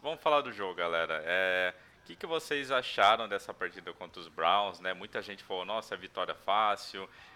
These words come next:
Aí, quando a gente chegou lá, a gente começou a sofrer horrores, Daniel Jones não entrou em campo, né? Que a gente teve a notícia um pouquinho antes da, da partida começar. O que, que vocês acharam dessa partida, né? Porque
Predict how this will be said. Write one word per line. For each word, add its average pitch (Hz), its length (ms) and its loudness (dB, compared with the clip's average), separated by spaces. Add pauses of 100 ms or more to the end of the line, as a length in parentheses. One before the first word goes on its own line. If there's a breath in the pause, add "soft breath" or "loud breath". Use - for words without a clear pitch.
Aí, 92 320 6
quando 202 200 -8
a - 20 -4
gente 95 180 -12
chegou 90 260 -6
lá, 92 120 2
a 98 60 2
gente 92 200 -12
começou 92 240 -14
a 92 40 -12
sofrer 95 380 -10
horrores, 92 640 -4
Daniel 98 280 -2
Jones 95 320 -10
não 92 100 -14
entrou 90 220 -12
em 85 80 -14
campo, 110 560 -6
né? 98 240 0
Que - 100 -12
a 90 40 -8
gente 90 240 -14
teve 90 200 -8
a 90 40 -8
notícia 87 520 -10
um 87 60 -8
pouquinho 87 460 -10
antes 85 220 -8
da, 85 260 2 (400 loud breath)
da 87 120 2
partida 87 400 0
começar. 95 680 2
O - 20 0
que, - 120 -16
que - 80 -18
vocês 139 300 -10
acharam 104 460 0
dessa 98 260 -6
partida, 85 560 -8
né? 85 120 -6
Porque 110 460 -4